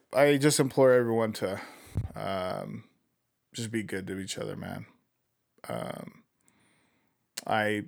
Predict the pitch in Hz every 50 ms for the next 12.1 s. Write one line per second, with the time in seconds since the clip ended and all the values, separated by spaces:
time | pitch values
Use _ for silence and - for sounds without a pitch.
0 | - - 110 113 113 113 110 104 110 104 - - 127 113 113 113 - 117 117 113
1 | 120 117 113 107 104 - - 123 117 - 120 117 113 107 104 104 98 104 104 107
2 | 110 104 104 104 101 - - - 101 - 104 107 104 - - 110 101 101 - -
3 | 110 104 98 - - - 110 101 104 - 110 104 - 113 107 110 104 107 101 101
4 | 101 101 98 - - 101 101 104 104 - - 104 101 101 101 101 101 104 113 113
5 | - _ _ - 107 104 104 104 104 107 110 113 110 117 113 117 107 104 104 101
6 | - 104 98 101 101 98 95 95 98 98 101 98 95 95 101 107 - - - -
7 | - - - - - _ _ _ - - - - - - - - _ _ _ -
8 | - - 90 90 87 87 82 80 - - - - - 120 120 _ _ _ _ _
9 | _ _ _ _ _ _ _ _ _ _ _ _ _ _ _ _ _ _ _ _
10 | _ _ _ _ _ _ _ _ _ _ _ _ _ _ _ _ _ _ _ -
11 | - 123 120 120 117 113 - 117 110 110 110 107 107 107 107 107 107 107 107 107
12 | 104 104